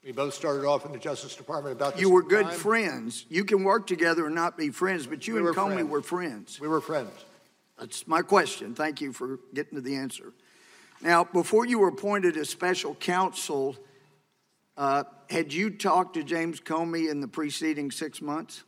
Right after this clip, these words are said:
Speaker 1: No.
Speaker 2: Uh, when you were appointed as special counsel, uh, was President, uh, Trump's firing of Comey something you anticipated investigating, potentially obstruction of
Speaker 1: I'm
Speaker 2: justice?
Speaker 1: not gonna get into that.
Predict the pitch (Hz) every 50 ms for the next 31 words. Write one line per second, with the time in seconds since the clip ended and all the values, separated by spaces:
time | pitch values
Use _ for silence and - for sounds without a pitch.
0 | _ 127 127 127 131 127 - - - _ _ _ _ _ _ _ _ _ _ _
1 | _ _ _ _ _ _ _ _ - 143 151 156 151 156 160 175 180 185 180 202
2 | 220 208 190 175 170 - - 185 196 202 196 180 175 165 165 160 156 - - -
3 | - _ _ _ - - - - _ _ - 175 175 - - 180 147 131 - -
4 | - - 170 185 185 - - - - - 160 156 151 151 139 127 - - - -
5 | _ _ _ _ _ - 147 147 143 143 139 139 143 135 - - _ _ _ _
6 | _ _ _ - 147 156 143 - - - - 180 185 190 196 165 175 165 170 170
7 | - - - - _ _ _ - 147 123 127 117 - - - - 180 180 180 -
8 | - - - - - 160 160 175 175 170 175 175 165 147 135 117 - - 160 156
9 | 170 170 165 165 160 160 170 - _ - - - 185 170 165 165 - 160 156 156
10 | 151 160 160 147 147 147 135 - 165 160 - - - - 165 160 156 156 151 147
11 | 131 135 127 131 123 139 151 143 - - 156 143 143 147 143 151 151 156 151 135
12 | - 123 123 160 165 156 143 - 147 143 143 139 117 - - - 151 147 147 -
13 | 151 143 143 135 127 123 143 139 147 135 120 143 135 127 131 123 - 135 123 127
14 | 127 117 117 117 113 120 123 -